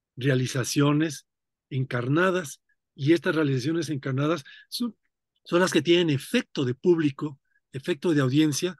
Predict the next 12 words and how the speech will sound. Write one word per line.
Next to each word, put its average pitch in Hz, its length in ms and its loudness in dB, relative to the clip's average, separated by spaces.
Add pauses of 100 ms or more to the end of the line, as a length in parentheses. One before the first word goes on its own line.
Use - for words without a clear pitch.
(340)
efecto 156 360 -2
de 143 100 2
construcción 135 460 -2
de 160 80 2
dominios 147 680 0
simbólicos. 143 800 -4 (840)
Entonces 214 480 2
este 208 500 4
César, 185 560 0 (1120)
protodios, 139 840 -2 (1000)
era, 156 560 -4 (280)
eh, 120 300 -8